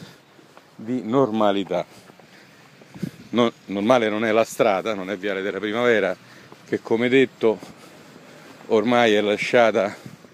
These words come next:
a se stessa. Qui non ci si avvicina a un operatore ecologico da settimane.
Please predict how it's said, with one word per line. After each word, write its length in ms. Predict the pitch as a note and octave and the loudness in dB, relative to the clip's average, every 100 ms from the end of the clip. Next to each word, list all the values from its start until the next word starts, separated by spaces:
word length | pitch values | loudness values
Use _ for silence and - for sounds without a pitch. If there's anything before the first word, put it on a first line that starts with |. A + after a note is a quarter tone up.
| - - - | -20 -20 -10
a 120 | - | -6
se 180 | G2 A2+ | -6 -8
stessa. 500 | G#2 - A#2 - F#2+ | -6 0 0 0 -8
Qui 180 | - A#2 | -4 -2
non 160 | G#2 F#2 | -2 -4
ci 160 | A2+ | -6
si 100 | F#2+ | 0
avvicina 640 | A2 G2+ A2+ C3+ A#2 G2 | 0 0 -6 -4 -4 -2
a 40 | F#2+ | -4
un 120 | G2+ | -4
operatore 480 | G#2 A2 A2+ B2+ G#2+ | 0 2 2 2 2
ecologico 760 | A2 A#2+ A#2+ G2+ G#2 G2 F2+ - - - - - | 2 4 4 2 -2 -2 -2 -6 -20 -20 -20 -6
da 220 | - A2 | 2 2
settimane. 1080 | - C#3 B2+ - A#2+ G#2+ F#2+ F2 F2 - | 4 2 2 0 -4 -2 -4 -6 -10 -14